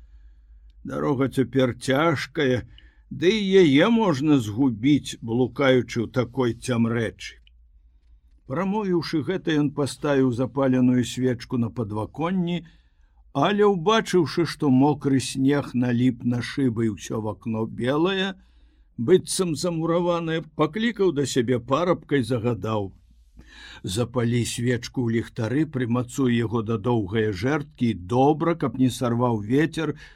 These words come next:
прывяжы да брамы. Выходзь часцей з хаты, як пачуеш галасы падарожных, адразу паведамі мне.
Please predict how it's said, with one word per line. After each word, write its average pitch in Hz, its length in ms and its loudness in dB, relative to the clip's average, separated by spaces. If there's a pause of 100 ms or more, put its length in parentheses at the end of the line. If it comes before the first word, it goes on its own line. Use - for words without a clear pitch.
(200)
прывяжы 113 580 -2
да 127 220 -2
брамы. 95 580 -8 (640)
Выходзь 180 480 4
часцей 143 400 2
з - 80 -6
хаты, 147 540 2 (480)
як 139 240 2
пачуеш 165 520 6
галасы 147 400 4
падарожных, 147 880 0
адразу 135 920 2
паведамі 135 880 0
мне. 110 440 0